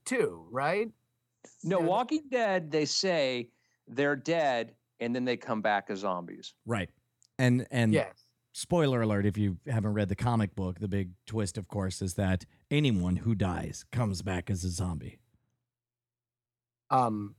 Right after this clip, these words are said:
Speaker 1: which, and, and who knows, who knows what they'll do with that in the series. But, um, yeah, I, I, I don't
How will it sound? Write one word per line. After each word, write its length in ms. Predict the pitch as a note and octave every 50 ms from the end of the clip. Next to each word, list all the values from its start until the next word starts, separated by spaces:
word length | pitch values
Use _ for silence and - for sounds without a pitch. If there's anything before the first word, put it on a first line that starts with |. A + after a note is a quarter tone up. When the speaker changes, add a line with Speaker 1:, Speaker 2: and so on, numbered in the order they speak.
| _ _ _ _ _ -
Speaker 1:
which, 360 | E3+ E3+ D#3 - - - - F3
and, 120 | D#3+ D3+
and 180 | D3 C#3+ D3 D3
who 100 | F3 E3+
knows, 320 | D#3+ D3 C3+ B2 G#2 -
who 100 | - D3
knows 180 | C#3 B2+ A#2 A#2
what 140 | A#2+ A#2
they'll 100 | G#2 A#2
do 140 | A2+ A#2+ A#2
with 120 | G#2+ G#2+ G#2+
that 140 | A2 G2
in 40 | -
the 60 | -
series. 360 | - - B2 A2+ F#2 E2 - -
But, 200 | - A2+ - - - _ _ _ _ _ _ _ _ -
um, 480 | C3+ C3+ B2+ B2 A#2+ A#2 A#2+ A#2 B2+ - - - _ _ _ _ _ _ _ _ _ _ _ _ _
yeah, 240 | - G3 A#3 C#4 C#4+
I, 280 | B3 A3+ G#3 A3+ G#3+ G#3+ A3 G#3 A3 A#3 A3
I, 60 | G#3
I 40 | A3
don't 220 | B3 C4+ C#4 -